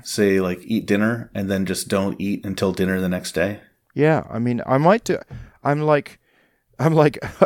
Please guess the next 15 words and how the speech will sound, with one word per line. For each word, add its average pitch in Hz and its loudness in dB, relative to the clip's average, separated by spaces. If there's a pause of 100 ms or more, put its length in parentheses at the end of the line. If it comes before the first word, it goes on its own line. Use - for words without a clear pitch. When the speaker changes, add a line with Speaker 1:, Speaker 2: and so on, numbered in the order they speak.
(100)
Speaker 2:
<laughs> - -20
halfway 156 6
through 147 4
it 82 -2
right 110 0
now, 113 2
so 113 2
I 117 2
might 135 4
just 113 -4
stick - -6
with 107 -2
it. 95 -2
<laughs> - -8 (2500)
Like, 160 8